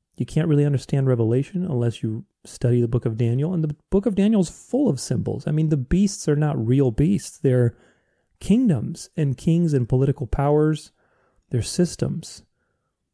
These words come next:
And so with that in mind, we have to really question anybody who's,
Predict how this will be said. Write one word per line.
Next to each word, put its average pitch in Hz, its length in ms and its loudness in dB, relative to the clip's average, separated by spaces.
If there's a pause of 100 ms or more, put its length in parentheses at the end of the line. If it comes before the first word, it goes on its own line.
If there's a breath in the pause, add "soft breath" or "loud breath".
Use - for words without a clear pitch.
(160)
And 131 140 0
so 143 140 2
with 127 140 0
that 147 180 2
in 135 60 0
mind, 135 640 0 (180)
we 131 100 0
have - 300 -2
to 151 100 -2
really 131 580 0 (640)
question 220 580 2
anybody 170 380 4
who's, 135 300 0